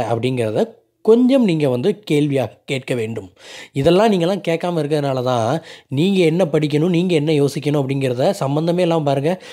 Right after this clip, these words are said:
ஒரு டி என் பி எஸ் சி, அதாவது தமிழ்நாடு பப்ளிக் சர்வீஸ் கமிஷன், அதுல கொஸ்டின் அமைக்கிறவங்க வெறும் பெரியாரை பத்தி மட்டும் பத்து கேள்வி கேட்டிருக்காங்க. வேற ஒன்றரை தலைவர்களை பத்தியுமே கேள்விகள் வந்திருக்கு.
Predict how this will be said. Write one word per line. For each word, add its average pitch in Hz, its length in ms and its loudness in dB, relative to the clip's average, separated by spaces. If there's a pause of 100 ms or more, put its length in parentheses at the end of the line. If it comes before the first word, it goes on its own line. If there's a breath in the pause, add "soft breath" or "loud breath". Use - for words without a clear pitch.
(140)
ஒரு 127 220 0 (480)
டி 160 120 0
என் 160 180 0
பி 139 100 -2
எஸ் 127 100 -2
சி, 156 100 -4
அதாவது 131 240 -2
தமிழ்நாடு 135 540 0
பப்ளிக் 139 320 -2
சர்வீஸ் 123 280 -4
கமிஷன், 120 420 -4 (260 loud breath)
அதுல 147 480 0 (100)
கொஸ்டின் 196 540 -2
அமைக்கிறவங்க 135 840 -2
வெறும் 165 380 2
பெரியாரை 202 380 2
பத்தி 170 200 -2
மட்டும் 135 240 -4
பத்து 131 220 -4
கேள்வி 110 220 -2
கேட்டிருக்காங்க. 110 460 -4 (320 loud breath)
வேற 233 240 6
ஒன்றரை 190 300 4
தலைவர்களை 156 400 4
பத்தியுமே 143 280 0
கேள்விகள் 139 400 2
வந்திருக்கு. 127 440 -2